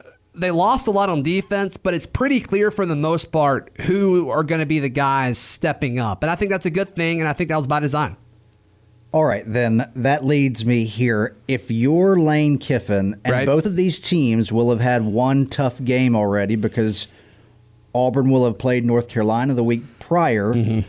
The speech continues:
Speaker 2: and Ole Miss will have opened up against Baylor. They'll both have a cupcake game in there as well. How do you attack this Auburn team? You're clearly in a talent deficit, but the game's in Oxford. It's your first conference game for Lane Kiffin. So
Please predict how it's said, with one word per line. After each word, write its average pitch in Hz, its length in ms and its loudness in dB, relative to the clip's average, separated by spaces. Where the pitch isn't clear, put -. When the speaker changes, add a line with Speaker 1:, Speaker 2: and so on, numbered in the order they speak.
Speaker 2:
and 117 300 0
Ole 123 160 2
Miss 127 260 2
will 131 80 2
have 113 180 0
opened 127 380 0
up 120 180 0
against 107 400 -2
Baylor. 123 480 0
They'll 120 200 -2
both 127 260 0
have 120 240 0
a 104 60 -6
cupcake 120 680 -4
game 107 380 -2
in 120 200 2
there 113 200 2
as 101 180 -2
well. 110 340 2
How 165 200 0
do 269 80 0
you 294 140 4
attack 127 560 -2
this 117 300 0
Auburn 113 320 0
team? 87 260 -2
You're 90 140 -2
clearly 180 400 2
in 196 80 0
a 190 40 -2
talent 131 440 -4
deficit, 117 580 -2
but 160 260 0
the 143 80 -6
game's 151 360 0
in 156 80 0
Oxford. 139 560 0
It's - 160 -8
your 113 60 2
first 151 280 0
conference 147 540 -2
game 131 300 2
for 131 120 0
Lane 127 220 2
Kiffin. 127 320 0
So 147 220 0